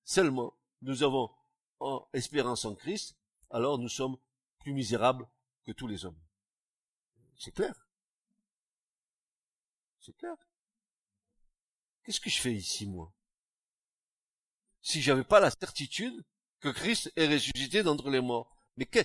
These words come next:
ça, ça, c'est une question de foi. Qu'est-ce que je fais ici ?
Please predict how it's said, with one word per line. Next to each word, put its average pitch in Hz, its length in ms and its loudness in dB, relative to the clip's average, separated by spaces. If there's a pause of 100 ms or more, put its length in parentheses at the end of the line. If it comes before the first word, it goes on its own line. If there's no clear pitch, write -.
(120)
ça, - 220 -2
ça, - 300 2 (180)
c'est - 140 2
une 113 120 2
question 107 400 -4
de 98 160 -8
foi. - 400 2 (1900)
Qu'est-ce - 180 6
que 147 120 -8
je 127 120 -2
fais 131 340 -4
ici ? 107 520 -2